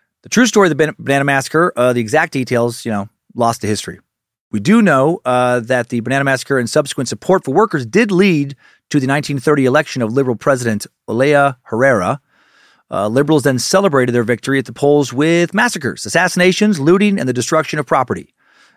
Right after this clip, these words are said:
and the burning of many buildings, including a lot of churches. This further polarized the country, as you might imagine, and in nineteen forty-six, conservatives would return to power, setting off another wave of violence.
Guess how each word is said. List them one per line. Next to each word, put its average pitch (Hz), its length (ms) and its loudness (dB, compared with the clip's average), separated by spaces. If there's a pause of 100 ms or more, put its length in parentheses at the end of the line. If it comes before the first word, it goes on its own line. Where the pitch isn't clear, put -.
and 107 260 -2
the 110 40 -4
burning 165 260 2
of 104 60 -2
many 104 140 -2
buildings, 87 460 -10
including 104 320 -4
a 101 60 -6
lot 104 140 -2
of 101 40 -14
churches. - 440 -4 (580)
This - 160 -8
further 196 240 2
polarized 143 500 2
the 131 60 -10
country, 170 420 0
as 127 140 0
you 131 60 -2
might 127 160 2
imagine, 131 400 -2
and 123 120 -4
in 120 40 0
nineteen 123 320 -4
forty-six, 117 560 -2
conservatives 135 560 -2
would 104 100 -6
return 214 380 0
to 190 60 0
power, 139 360 0
setting 147 260 -2
off 131 240 0 (120)
another 147 300 2
wave 131 180 2
of 101 80 -6
violence. 117 520 -2